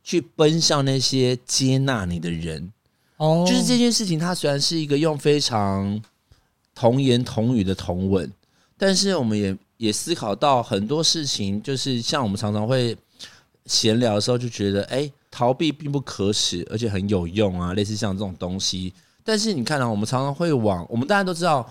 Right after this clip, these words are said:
Speaker 1: 可以去逃避，我们可以去远离，但是他却把同样的一个动态行为解读为我们所喜欢的，或是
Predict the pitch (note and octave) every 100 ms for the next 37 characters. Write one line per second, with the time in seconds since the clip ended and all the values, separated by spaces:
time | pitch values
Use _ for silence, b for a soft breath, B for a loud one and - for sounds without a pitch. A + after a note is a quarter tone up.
0 | b b _ - E3+ B2+ C3 D3 - -
1 | F2 F#2 G#2+ F2 - _ _ A2+ A#2 B2
2 | D#3+ D3 A#2 - C#3 A#2+ G#2 F2+ E2+ E2+
3 | F2 F2+ F#2+ _ _ - F#3+ F3 F#3 D#3
4 | - - E3 F3 E3+ E3+ C#3 F#2+ F#2 -
5 | G#2 B2+ D#3 B2+ A#2+ A#2+ - B2 A2+ B2
6 | G#2 - G2 G2 F#2 F#2+ - B2 G#2+ F#2+
7 | G#2 B2+ A#2+ G2 G#2 b - G#2+ A2+ -
8 | A#2+ - F#2+ F2+ F#2+ F#2+ F#2 F#2 B2+ B2+
9 | C3+